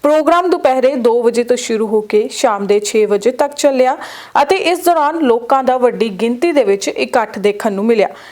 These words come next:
ਵੱਖ-ਵੱਖ ਕਮਿਊਨਿਟੀ ਦੇ ਲੋਕ ਬਾਰਬੀਕਿਊ ਦਾ ਹਿੱਸਾ ਬਣੇ। ਇਸ ਪ੍ਰੋਗਰਾਮ ਵਿੱਚ ਲੋਕਾਂ ਲਈ ਫ੍ਰੀ ਫੂਡ ਦਾ ਪ੍ਰਬੰਧ ਕੀਤਾ ਗਿਆ ਸੀ ਅਤੇ ਹੋਰ ਵੀ ਕਈ ਤਰ੍ਹਾਂ ਦੀਆਂ ਗਤੀਵਿਧੀਆਂ ਸਨ। ਬੱਚਿਆਂ ਲਈ ਕਈ ਤਰ੍ਹਾਂ ਦੀਆਂ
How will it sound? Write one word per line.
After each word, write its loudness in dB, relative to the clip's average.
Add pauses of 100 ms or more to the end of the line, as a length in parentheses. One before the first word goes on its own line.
(200)
ਵੱਖ-ਵੱਖ 2
ਕਮਿਊਨਿਟੀ 2
ਦੇ 2
ਲੋਕ 0
ਬਾਰਬੀਕਿਊ 0
ਦਾ 2
ਹਿੱਸਾ 0
ਬਣੇ। 0 (200)
ਇਸ -2
ਪ੍ਰੋਗਰਾਮ 0
ਵਿੱਚ 0
ਲੋਕਾਂ 0
ਲਈ 0
ਫ੍ਰੀ 0
ਫੂਡ 0
ਦਾ 2
ਪ੍ਰਬੰਧ 0
ਕੀਤਾ -4
ਗਿਆ 0
ਸੀ -4 (420)
ਅਤੇ 2
ਹੋਰ 0
ਵੀ 0
ਕਈ 0
ਤਰ੍ਹਾਂ 0
ਦੀਆਂ -2
ਗਤੀਵਿਧੀਆਂ 0
ਸਨ। -4 (400)
ਬੱਚਿਆਂ 2
ਲਈ 0
ਕਈ 2
ਤਰ੍ਹਾਂ -2
ਦੀਆਂ -2